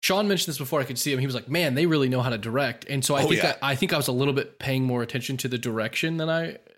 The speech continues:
Speaker 1: maybe would have. And God damn, are you right? They were,
Speaker 2: Dude.
Speaker 1: their shot selection, the way, like,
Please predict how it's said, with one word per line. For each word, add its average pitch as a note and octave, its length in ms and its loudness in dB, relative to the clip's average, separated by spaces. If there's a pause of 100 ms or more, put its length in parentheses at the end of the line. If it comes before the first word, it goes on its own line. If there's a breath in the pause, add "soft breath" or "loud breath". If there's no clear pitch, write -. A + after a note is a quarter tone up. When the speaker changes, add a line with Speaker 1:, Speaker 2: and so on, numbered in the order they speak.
(260)
Speaker 1:
maybe F3 280 2
would F#3 180 4
have. F#3 300 0
And B2 200 -2
God D3+ 320 -2
damn, C#3 280 0
are A2 80 -2
you B2+ 220 0
right? B2 440 -2
They D3+ 180 2
were, B2 460 2 (240 soft breath)
Speaker 2:
Dude. A#2 320 4
Speaker 1:
their B2+ 60 2
shot D#3+ 440 2
selection, F3 760 2
the C#3 80 2
way, B2+ 340 -2
like, C3 400 -4